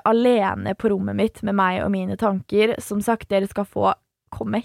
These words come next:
helt inn i den podcasten her, og det er så sjukt skummelt.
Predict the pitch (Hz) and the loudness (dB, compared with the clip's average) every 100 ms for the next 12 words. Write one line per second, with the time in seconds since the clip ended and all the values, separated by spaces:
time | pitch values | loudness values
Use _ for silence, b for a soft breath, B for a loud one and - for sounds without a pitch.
0 | - - - - 226 262 - - 262 262 | -6 -20 -12 -4 0 -2 -4 -10 -4 -4
1 | - B B B - 269 240 233 214 202 | -4 B B B 0 2 2 -2 -6 -6
2 | 202 - 226 240 - 233 247 - 214 - | -6 -6 -2 -2 -2 -4 -2 0 -2 -6
3 | 254 - - - 269 247 - - - 202 | -12 -10 -10 -2 0 -2 -4 -16 -4 -2
4 | 185 247 - | 0 -2 -4